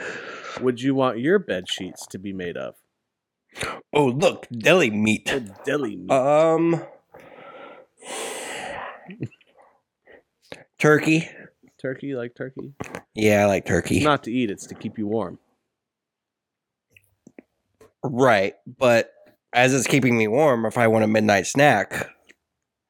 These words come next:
Speaker 2: I can, it can get, you know, that, yeah, that's what I want. <laughs>
Speaker 1: Okay, cool, thank you. Number two,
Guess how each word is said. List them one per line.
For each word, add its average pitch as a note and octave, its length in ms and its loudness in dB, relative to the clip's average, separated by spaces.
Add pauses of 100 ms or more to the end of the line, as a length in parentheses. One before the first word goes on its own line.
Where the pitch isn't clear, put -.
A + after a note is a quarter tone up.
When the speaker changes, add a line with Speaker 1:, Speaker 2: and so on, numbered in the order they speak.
(1000)
Speaker 2:
I B2 80 0
can, B2 180 2
it A2+ 180 2
can A2+ 160 2
get, G#2+ 360 0
you A2+ 160 4
know, G#2 180 4
that, G#2 320 0
yeah, D3 180 4
that's G2+ 180 2
what A#2+ 80 4
I A#2 80 6
want. C3 340 2
<laughs> - 40 -20 (2750)
Speaker 1:
Okay, C3 160 -8
cool, C#3 140 -6
thank A#2+ 260 -8
you. - 160 -12 (1160)
Number C3 180 -2
two, A#2+ 320 0